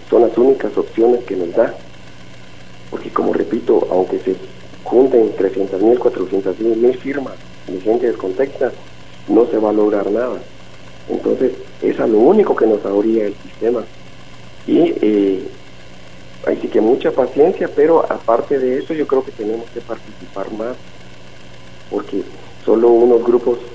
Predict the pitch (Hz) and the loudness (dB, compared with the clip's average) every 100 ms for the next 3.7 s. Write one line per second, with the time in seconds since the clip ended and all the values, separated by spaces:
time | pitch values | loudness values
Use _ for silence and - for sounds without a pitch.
0 | - 98 98 92 95 95 107 135 127 - | -8 -6 -4 -4 -4 -6 -2 0 -2 -6
1 | - - - - - - - 113 110 117 | -20 -20 -20 -18 -6 -4 -4 -4 -2 0
2 | 160 - - 104 - 104 101 101 101 95 | -2 -4 -8 -8 -6 -2 0 2 -2 -4
3 | - 92 90 - 101 98 | -8 -8 -8 -8 -6 -6